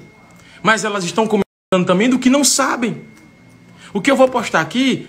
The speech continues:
são as coisas que também fazem parte desses acontecimentos que ela não mostra. Não tava mais chantagem não, cara.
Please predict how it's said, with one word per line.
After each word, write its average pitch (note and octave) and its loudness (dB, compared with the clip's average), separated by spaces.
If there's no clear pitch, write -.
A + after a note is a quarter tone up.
são C4 0
as G#3 -4
coisas C4 -4
que A#3+ -12
também C#4+ 0
fazem B3 -2
parte C#4+ 0
desses A3 -6
acontecimentos G#3+ -4
que C#4 -2
ela C#4 2
não D#4+ -6
mostra. D4 -4
Não - -20
tava F#3+ -14
mais F#3 -10
chantagem F#3+ -8
não, E3 -8
cara. C#3+ -10